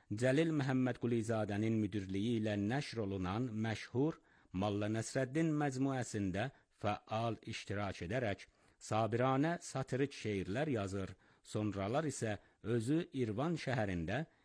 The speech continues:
Lək Lək adlı məcmuə nəşr etməyə başlayır. Cabbar Əsgərzadə Bakıda dərc olunan başqa satirik məcmuələrdə və gündəlik siyasi, ictimai və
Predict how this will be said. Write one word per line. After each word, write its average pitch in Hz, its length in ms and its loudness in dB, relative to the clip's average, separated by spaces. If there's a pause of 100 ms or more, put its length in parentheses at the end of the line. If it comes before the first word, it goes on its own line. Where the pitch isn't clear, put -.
(120)
Lək 98 300 -2
Lək 147 240 0
adlı 117 340 2 (200)
məcmuə 92 720 -2 (220)
nəşr 104 420 -2
etməyə 80 320 -4
başlayır. - 680 -12 (640)
Cabbar 123 380 4
Əsgərzadə 117 680 4 (180)
Bakıda 127 540 0
dərc 120 360 0
olunan 117 460 4
başqa 123 400 0
satirik 117 500 -2
məcmuələrdə 98 920 -2 (400)
və 98 240 2 (200)
gündəlik 120 840 2
siyasi, 98 760 -2
ictimai 101 840 -2
və 101 220 -2